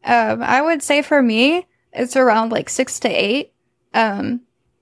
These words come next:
like, I really, I, you know, I just like being cute, I guess. Um, uh,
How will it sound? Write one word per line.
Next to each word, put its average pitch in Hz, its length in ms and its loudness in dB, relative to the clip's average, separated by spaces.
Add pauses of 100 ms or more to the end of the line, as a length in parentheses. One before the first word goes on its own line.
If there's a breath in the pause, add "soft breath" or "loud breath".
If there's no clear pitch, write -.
(1040)
like, 233 140 0
I 233 60 2
really, 277 340 2
I, 214 300 0
you 220 140 -2
know, 202 280 -6 (2000)
I 240 120 4
just 269 200 -2
like 247 180 2
being 233 320 -2
cute, - 400 -4 (280)
I 220 100 -2
guess. 240 520 0 (160)
Um, 226 440 0 (600)
uh, 226 460 0